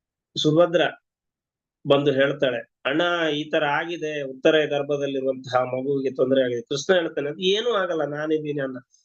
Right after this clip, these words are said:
ಕೃಷ್ಣ ಅಂಗುಷ್ಟ ಗಾತ್ರದಲ್ಲಿ, ಈ ಬೆರಳು ಎಷ್ಟಿದೆಯೋ ಅಷ್ಟೇ ಗಾತ್ರದಲ್ಲಿ ಚತುರ್ಭುಜ ನಾರಾಯಣ ರೂಪದಲ್ಲಿ ಉತ್ತರೆಯ ಗರ್ಭದ ಒಳಗೆ ಪರೀಕ್ಷಿತ ಮಹಾರಾಜನನ್ನ ರಕ್ಷಣೆ ಮಾಡ್ತಾನೆ ಆ ಬ್ರಹ್ಮಾಸ್ತ್ರದಿಂದ.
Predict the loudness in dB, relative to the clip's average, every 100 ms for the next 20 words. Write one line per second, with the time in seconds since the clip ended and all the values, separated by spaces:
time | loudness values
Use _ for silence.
0 | _ 0 2 2 2 2 2 0 -4 -8
1 | _ _ _ _ _ _ 0 4 4 4
2 | 0 2 2 4 2 2 2 2 2 -2
3 | -4 -2 2 2 2 2 4 2 0 0
4 | -2 0 0 -2 -2 -2 0 -2 -2 -2
5 | -2 -2 -6 -10 _ _ -2 0 0 -2
6 | -2 -4 -6 _ -2 0 0 0 -2 -2
7 | -6 -6 -6 -2 0 0 -2 0 0 2
8 | -2 -4 -2 0 2 0 -2 -4 2 4
9 | 4 2 -2 -6 _ _ _ _ _ -2
10 | 0 -2 -4 -4 0 0 0 0 0 0
11 | 0 0 0 -2 _ _ _ -2 0 0
12 | 0 0 -2 -4 -4 -2 0 2 4 4
13 | 0 -4 -4 -6